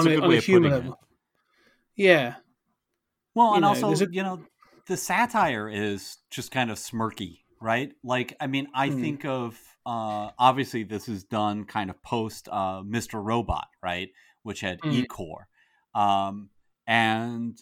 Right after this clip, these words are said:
Speaker 1: you know, here is M-Core. And obviously it's a kind of, you know, take on, uh, present day capitalism. I mean, I love the M-Core video of, like, you know, "We're going to make your life better." And, you know, um,
Speaker 2: Yeah.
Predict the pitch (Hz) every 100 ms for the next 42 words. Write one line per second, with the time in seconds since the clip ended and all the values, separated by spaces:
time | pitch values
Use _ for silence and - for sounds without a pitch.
0 | _ - 123 120 110 - 120 117 101 -
1 | 127 139 - 113 101 117 131 _ _ _
2 | _ 127 127 123 120 123 139 147 139 143
3 | 127 113 113 - 107 104 101 - 131 104
4 | 92 95 95 - 113 110 110 101 101 98
5 | 98 101 _ _ _ _ - 104 92 90
6 | - - 127 113 113 117 101 - 120 123
7 | 123 117 113 117 113 120 101 95 92 98
8 | 98 104 104 104 104 95 95 101 104 107
9 | 104 - 120 101 98 87 107 120 120 117
10 | 117 117 101 98 85 82 - _ _ _
11 | 104 87 80 80 _ _ 113 147 113 107
12 | 107 104 107 107 110 143 147 170 - 240
13 | 233 180 120 107 104 104 143 131 98 98
14 | _ _ _ - 113 110 113 110 143 135